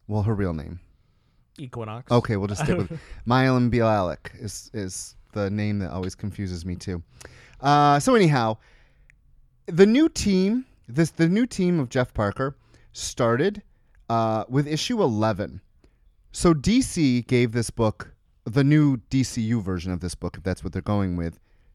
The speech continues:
Speaker 1: three issues. Really two issues before the announcement that it was canceled.
Speaker 2: And they hiked up the price.
Speaker 1: And they did. They hiked up the price. You know, the, one of the problems I don't think D C looked at is that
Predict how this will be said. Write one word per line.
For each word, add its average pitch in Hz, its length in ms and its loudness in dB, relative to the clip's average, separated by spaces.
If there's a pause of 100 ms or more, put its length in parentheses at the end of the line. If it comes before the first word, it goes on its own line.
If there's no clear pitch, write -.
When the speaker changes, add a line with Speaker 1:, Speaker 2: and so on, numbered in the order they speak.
(120)
Speaker 1:
three 190 520 -4
issues. 85 480 -12 (280)
Really 202 240 2
two 247 260 0
issues 147 360 -2
before 120 340 0
the 113 100 0
announcement 98 460 -2
that 95 100 -6
it 92 80 -4
was - 140 -12
canceled. 101 560 -4 (200)
Speaker 2:
And 208 200 -4
they 220 80 -4
hiked 190 260 -6
up 175 80 -6
the 175 80 -8
price. 160 460 -6
Speaker 1:
And 123 120 -2
they 131 60 0
did. 120 200 -2
They 101 100 -2
hiked 110 200 -4
up 113 120 -10
the 104 80 -12
price. - 460 -10 (520)
You 143 120 4
know, 156 260 2 (400)
the, 147 460 4
one 160 200 2
of 220 60 0
the 202 80 2
problems 147 640 2
I 135 120 2
don't 135 180 0
think 123 180 -4
D 120 160 -2
C 123 180 -4
looked 120 300 0
at 104 300 0
is 101 240 -4
that 110 260 -2